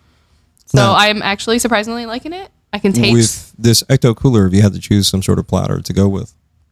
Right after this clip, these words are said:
Speaker 2: what do you think would be a, a good platter to have this with?
Speaker 1: Mm.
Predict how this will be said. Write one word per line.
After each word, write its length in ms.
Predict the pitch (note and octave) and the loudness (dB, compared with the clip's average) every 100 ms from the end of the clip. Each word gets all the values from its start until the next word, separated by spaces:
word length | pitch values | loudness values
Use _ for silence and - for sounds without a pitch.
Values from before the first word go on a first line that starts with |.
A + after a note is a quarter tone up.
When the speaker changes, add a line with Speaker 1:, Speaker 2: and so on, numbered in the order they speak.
| _ | _
Speaker 2:
what 200 | - G#2+ | -4 0
do 60 | G#2+ | 2
you 80 | G2+ | 0
think 240 | - F#2+ | -2 -2
would 160 | G2 F2+ | -2 0
be 160 | G2+ | 2
a, 220 | G2 F#2 D#2 - | 2 -2 -6 -6
a 60 | |
good 260 | G2 G#2 F#2 | 0 0 2
platter 280 | G2+ G2 G2 | 0 0 0
to 100 | G2+ | 0
have 160 | F#2+ | 0
this 180 | F#2 - | -4 -10
with? 180 | - - _ _ _ F#3 | -14 -16 _ _ _ -18
Speaker 1:
Mm. 360 | F3+ F#3+ F3+ | -16 -16 -20